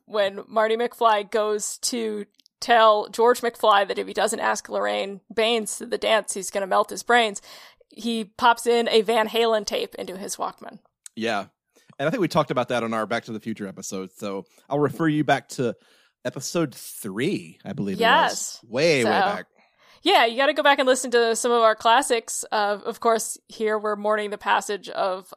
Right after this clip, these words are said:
Speaker 1: Joel Batman Forever Schumacher.
Speaker 2: Yes,
Speaker 1: So,
Speaker 2: that's right.
Speaker 1: who we make fun of mercilessly in our Batman Forever podcast, but who we, we owe a great debt to.
Speaker 2: But yeah, uh,
Speaker 1: Yeah.
Speaker 2: God bless him for so many things, le-, not
Speaker 1: Rest
Speaker 2: the least of which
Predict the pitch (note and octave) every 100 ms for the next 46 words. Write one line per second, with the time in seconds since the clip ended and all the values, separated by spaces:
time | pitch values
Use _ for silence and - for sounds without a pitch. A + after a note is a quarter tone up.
0 | - G3 A3+ G#3+ G#3 F#3+ - G#3 G#3 A3
1 | G#3 - G#3+ G#3 G3+ - C4+ C#4+ G3 F#3+
2 | G#3+ C4 - - A3 G#3+ - E3+ F#3 A3
3 | E4+ F4+ F#4 F4 _ _ D4+ E4 - D4
4 | A#3+ A3+ A#3 A3 A3 G#3 G#3 G3 - _
5 | G#3 G3 F#3 B2 G3 G3+ G3 F#3+ G3 F#3+
6 | G3 F3+ D#3 E3 - _ _ - A3+ A3+
7 | A3+ A3+ - G3 G3 - _ _ _ _
8 | A3 A3 A3+ G#3+ A3 A#3+ A#3 A3 G#3+ F3
9 | G3 - - - F#3 _ _ _ - A2+
10 | A2 A#2 - C3 B2 B2 - D3+ _ -
11 | G#3 G#3+ D#3+ C3 B2+ - A#2 G#2+ A2+ G#2
12 | C3+ B2 A2 G#2 A2 G2 G2 - - B2
13 | C#3+ D3+ C#3+ D#3 C3 - A#2 A2 G#2+ -
14 | -